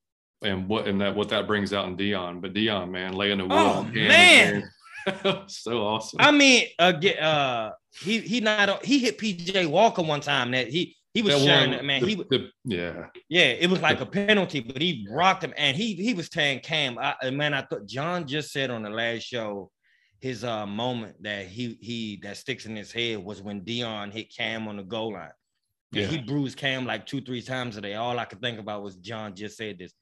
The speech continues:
Speaker 2: Like, he, it brought something out of Dion.
Speaker 1: Yeah, yeah. And I mean, I wish he had, I, I, you know, hindsight, I don't know if he was maybe surprised he got such a free run on P J Walker,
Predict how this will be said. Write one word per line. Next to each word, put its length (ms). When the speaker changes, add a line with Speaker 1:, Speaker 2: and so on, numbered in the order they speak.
Speaker 2:
Like, 180
he, 380
it 120
brought 180
something 260
out 80
of 60
Dion. 380
Speaker 1:
Yeah, 300
yeah. 320
And 160
I 40
mean, 140
I 40
wish 280
he 80
had, 140
I, 100
I, 300
you 80
know, 320
hindsight, 560
I 60
don't 140
know 100
if 100
he 100
was 120
maybe 240
surprised 640
he 80
got 280
such 220
a 40
free 240
run 300
on 160
P 140
J 140
Walker, 440